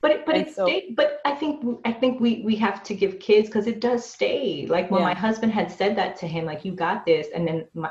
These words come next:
Speaker 1: the, I don't know, I forgot what I did, and my, my son was like, "You got this, Mommy." And I looked at my husband, and I'm like, "Oh, shoot, like, they do
Speaker 2: Yeah.
Speaker 1: listen."
Speaker 2: Yeah.
Speaker 1: Even if it hasn't registered of what exactly that could mean that he could take that with.
Speaker 2: Yes.
Speaker 1: Um, or, like, the first time when I did really start saying, "Be kind, be strong, be smart, be brave."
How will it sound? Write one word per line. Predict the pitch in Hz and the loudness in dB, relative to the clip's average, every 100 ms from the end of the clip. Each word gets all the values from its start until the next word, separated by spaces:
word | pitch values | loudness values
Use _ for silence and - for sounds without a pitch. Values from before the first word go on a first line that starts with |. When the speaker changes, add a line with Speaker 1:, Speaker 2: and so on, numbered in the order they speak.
| - | -6
Speaker 1:
the, | 160 - 180 | -10 -6 -2
I | 175 | 0
don't | 165 | 0
know, | 156 | -2
I | 160 | -4
forgot | 170 165 165 | -2 0 2
what | |
I | 165 | 0
did, | 147 180 | 0 -2
and | 165 | 0
my, | 156 160 - - | -2 -6 -12 -10
my | 160 151 | -8 -8
son | - 170 | -6 -4
was | 160 | -4
like, | 156 156 | -6 -2
"You | 226 | 2
got | 220 - | 2 2
this, | 165 - | -2 0
Mommy." | 147 143 156 | -2 0 -2
And | 165 | -2
I | 156 | 0
looked | 160 170 | -2 -4
at | - | -8
my | 147 | -6
husband, | 160 170 - 151 | -4 -4 -4 -8
and | 151 | -8
I'm | 147 | -10
like, | 147 - | -10 -4
"Oh, | 196 175 | -2 -2
shoot, | - - 156 - - | -8 -6 -2 -2 -4
like, | 160 | -6
they | 165 165 190 | -4 -6 -4
do | |
Speaker 2:
Yeah. | 180 - 208 | -2 -2 -4
Speaker 1:
listen." | 233 - 233 233 _ _ | -6 -8 -10 -14 _ _
Speaker 2:
Yeah. | 185 170 247 | -6 0 4
Speaker 1:
Even | 254 | 4
if | 262 | 4
it | |
hasn't | 240 233 220 | 4 4 4
registered | 185 190 220 220 - 185 165 | 2 2 4 0 2 2 4
of | 160 | 4
what | 175 | 2
exactly | 175 156 160 180 190 175 | 2 2 2 4 2 0
that | 156 | 0
could | 170 156 | -2 -4
mean | 160 175 | -2 -2
that | 160 | -4
he | 165 | -6
could | 156 147 | -6 -6
take | 156 151 | -10 -4
that | 180 214 | -4 -2
with. | 214 233 254 _ | 0 0 -2 _
Speaker 2:
Yes. | 170 160 160 _ | -6 -6 -10 _
Speaker 1:
Um, | 147 143 139 139 _ _ _ _ | -10 -8 -10 -12 _ _ _ _
or, | 180 | 2
like, | 170 175 | 2 2
the | |
first | 170 180 196 | 2 2 4
time | 175 175 170 | 0 0 0
when | 165 | 0
I | 160 | 0
did | 175 165 | 0 4
really | 165 160 | 4 4
start | - 151 147 | 0 -2 0
saying, | 165 160 | 0 0
"Be | 151 | -4
kind, | - 165 160 160 | -2 0 2 0
be | 151 | -6
strong, | 143 165 147 151 | -6 0 2 2
be | 147 | -2
smart, | 135 - 147 151 151 - | -8 -2 2 2 0 -6
be | 143 | -8
brave." | 139 165 160 143 | 2 2 2 -2